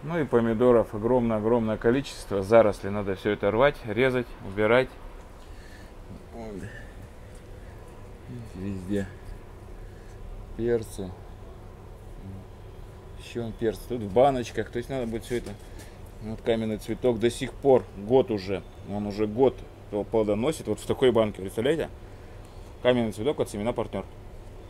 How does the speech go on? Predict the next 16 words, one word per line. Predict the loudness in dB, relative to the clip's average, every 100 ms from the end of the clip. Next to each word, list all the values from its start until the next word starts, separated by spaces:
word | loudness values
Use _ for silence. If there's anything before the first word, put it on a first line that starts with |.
| -16 -10
М? | -6 -6 -8 -16 -16 -16 -16 -16 -16 -18 -12 2
Его | 8 8
уже | 6
два | 6 10 12
раза | 10 8
или | 6 4
три | 6
обрезали, | 6 6 4 6 6 6 0 -6 -16 -16 -16 -6
резали. | 2 4 6 4 2 -6 -12 -16 -14 -14 -14 -16 -14 8
А | 10 10
он |
все | 10 10
равно | 10 12 8 4 -18 -18 -16 -14 -14 -14 -16 -10 6
плодоносит | 8 8 6 2 -2 -6
и |
плодоносит. | 0 0 2 -2 -4